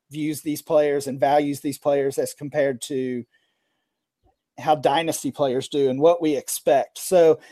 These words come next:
there's always some surprises. Uh, we already talked a little bit about Marlon Mack. He's the kind of guy who could sneak in and be a, a late, um,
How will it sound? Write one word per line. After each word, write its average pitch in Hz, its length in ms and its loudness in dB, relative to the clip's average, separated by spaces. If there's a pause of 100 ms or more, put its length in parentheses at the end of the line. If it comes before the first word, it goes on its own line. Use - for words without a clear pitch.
(120)
there's 233 140 4
always 220 280 6
some 202 140 -6
surprises. 165 880 0
Uh, 131 180 -10
we 160 140 0
already 170 180 0
talked 165 300 -2
a - 20 -8
little 160 220 0
bit 156 160 2
about 151 300 2
Marlon 156 420 0
Mack. 147 320 -2
He's 180 220 -10
the 180 80 -4
kind 175 220 2
of 156 60 -2
guy 156 240 6
who 160 160 -10
could 151 220 -6 (320)
sneak 175 440 -8
in 156 220 -2
and 151 140 -6
be 147 160 0
a, 147 120 2 (680)
a 139 100 -6
late, 151 540 0
um, 123 500 -6